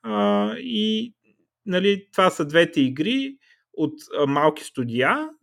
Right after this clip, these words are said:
а, които се опитват да заемат това място целенасочено. Разбира се, игра-, а,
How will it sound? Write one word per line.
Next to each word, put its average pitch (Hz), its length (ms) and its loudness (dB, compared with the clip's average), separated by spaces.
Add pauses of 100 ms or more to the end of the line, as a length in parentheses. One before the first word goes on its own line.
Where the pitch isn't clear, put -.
а, 165 440 -4
които 190 260 -2
се - 140 -6
опитват 160 400 0
да 147 80 4
заемат 139 400 2
това 131 160 0
място 170 600 -2
целенасочено. 135 800 -4 (300)
Разбира 156 260 0
се, 196 140 -4
игра-, 151 200 -2
а, 170 220 2